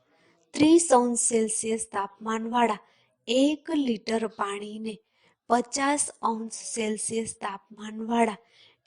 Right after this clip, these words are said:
એક લિટર પાણી સાથે મિશ્ર કરતા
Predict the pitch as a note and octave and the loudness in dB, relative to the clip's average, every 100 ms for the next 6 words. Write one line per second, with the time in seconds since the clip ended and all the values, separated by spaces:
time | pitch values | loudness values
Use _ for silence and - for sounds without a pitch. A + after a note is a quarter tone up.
0 | - A3+ C4 C#4+ - D4+ C#4 A#3 A3 A3+ | -4 2 4 2 0 -4 -2 -4 -4 -4
1 | A3 G#3+ - G3+ G3+ G#3+ G#3+ A#3+ A#3 - | -4 -6 -8 -8 -10 -6 -4 -2 -6 -8
2 | G#3 F#3 _ _ _ _ - A3 B3 - | -10 -12 _ _ _ _ -8 -2 2 4
3 | - C4+ C#4 C4+ A3+ G3+ A#3+ G#3+ | 2 0 -2 0 -2 -2 -8 -8